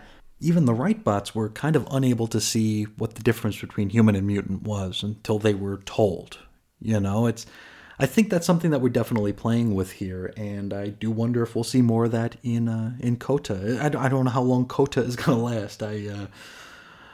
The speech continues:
I have my, uh, my hopes, but I will, uh, I will <laughs> refrain from sharing them here. Damien continues, "I'm still enjoying kota. It's slipped into my must-buy section with Marauders, New Mutants, and Hellions,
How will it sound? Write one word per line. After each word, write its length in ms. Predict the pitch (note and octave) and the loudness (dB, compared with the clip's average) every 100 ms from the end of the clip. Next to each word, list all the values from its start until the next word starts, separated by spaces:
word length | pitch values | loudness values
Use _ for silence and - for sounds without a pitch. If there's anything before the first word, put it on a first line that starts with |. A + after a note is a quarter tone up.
| - - | -20 -10
I 80 | A2 | -6
have 260 | G#2 A2 G#2 | -2 0 0
my, 300 | G#2 G2+ G2+ | 0 0 2
uh, 320 | G2 G2 F#2+ - | 2 0 -2 -4
my 100 | G2+ | 0
hopes, 520 | C3+ E3+ E3 - - - | 2 2 -2 -8 -8 -8
but 120 | A#2 G#2 | -4 -2
I 120 | G2+ | -2
will, 260 | G2 G2 | -4 -6
uh, 140 | F#2+ G2 - _ - - | -6 -8 -14 _ -18 -10
I 80 | |
will 160 | G#2 G2 | -6 -4
<laughs> 20 | |
refrain 580 | G2 G2 - A#2 A2 A#2+ | -6 -6 -4 -2 -2 -4
from 500 | - - A2+ A2+ G#2+ | -6 -2 0 0 -4
sharing 440 | - A2 A2+ G#2+ | -8 -4 0 0
them 100 | G2+ | 0
here. 200 | G2 F2+ - - - - - - - _ | -2 -4 -8 -18 -20 -20 -20 -20 -20 _
Damien 280 | E3+ G3 E3+ | 8 10 10
continues, 460 | C3 A#2 F#2+ D#2+ - _ - - | 8 4 2 0 -10 _ -10 2
"I'm 100 | E3 | 4
still 220 | G#3+ B3 | 8 8
enjoying 340 | E3 D#3+ C3 | 10 8 8
kota. 440 | B2+ A2 F#2 E2+ F#2 | 4 0 -4 -6 -10
It's 220 | - A2+ | -8 -8
slipped 340 | - F#3 F#3+ - | -2 0 0 -2
into 240 | D#3 D3 | -2 2
my 160 | C3 A#2+ | 4 4
must-buy 540 | B2 F#3 - - F#3+ | 2 0 -2 -2 0
section 420 | F#3 G#2 F2 - | 0 -2 -2 -2
with 160 | G2+ G2+ | -2 -2
Marauders, 480 | F#2+ G2+ B2+ D#3+ D#3+ | 0 4 4 2 0
New 140 | C#3 | 2
Mutants, 320 | C3 B2 B2+ | 4 2 0
and 100 | B2+ | -4
Hellions, 500 | B2 E3+ E3 E2 - | -2 -2 -2 -4 -10